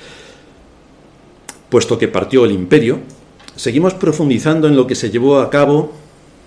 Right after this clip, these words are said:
en aquel siglo extraordinario. En España ocurrió el siglo de las luces, donde tenemos unos grandes autores clásicos,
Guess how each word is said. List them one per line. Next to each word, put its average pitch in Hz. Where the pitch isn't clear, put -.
en 117
aquel 135
siglo 131
extraordinario. 113
En 127
España 101
ocurrió 101
el 90
siglo 101
de 90
las 90
luces, 147
donde 90
tenemos 92
unos 95
grandes 95
autores 87
clásicos, 120